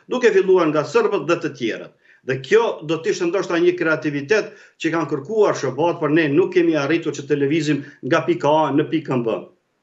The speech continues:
Dhe duhet kuptuar që Kosovën ende nuk e njohin pesë vendet të Bashkimit Evropian. Ky është një handicap krejt tjetër, të, për të cilën shba duhet të kenë një, po themi, një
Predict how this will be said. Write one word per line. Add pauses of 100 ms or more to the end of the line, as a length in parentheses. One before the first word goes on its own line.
(180)
Dhe
duhet
kuptuar
që (360)
Kosovën
ende
nuk
e
njohin
pesë
vendet
të
Bashkimit
Evropian.
Ky
është
një
handicap
krejt
tjetër, (240)
të,
për
të
cilën (240)
shba (240)
duhet
të
kenë
një,
po
themi, (180)
një